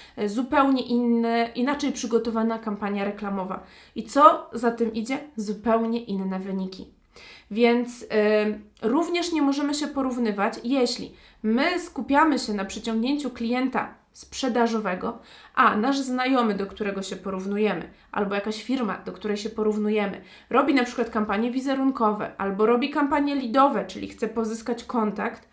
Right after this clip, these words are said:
e, to to są zupełnie inne obszary działalności, zupełnie inne rodzaje reklam, więc nie jesteśmy w stanie się porównać do tego, że ktoś robi taką reklamę,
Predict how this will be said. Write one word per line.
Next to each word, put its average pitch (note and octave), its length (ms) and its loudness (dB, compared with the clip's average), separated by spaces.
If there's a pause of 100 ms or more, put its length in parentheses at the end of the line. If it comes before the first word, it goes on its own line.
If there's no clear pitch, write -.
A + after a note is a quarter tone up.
(360)
e, G#3+ 300 2
to - 160 -8
to C#4 120 -10
są D4 180 2
zupełnie C4+ 920 4 (120)
inne G3+ 600 0 (360)
obszary G3 500 -2
działalności, A#3 840 0 (340)
zupełnie C4+ 560 4
inne B3 320 2
rodzaje G#3+ 580 2
reklam, B3+ 640 -4 (260)
więc A#3 200 -4
nie C4+ 120 2
jesteśmy D#4 460 0
w - 40 -6
stanie C#4 300 -2
się C#4+ 140 -4
porównać A3+ 540 0
do A#3 120 4
tego, A3+ 360 0
że B3+ 120 -2
ktoś C4 340 0
robi G#3 240 -4
taką C4+ 340 -2
reklamę, D4+ 520 0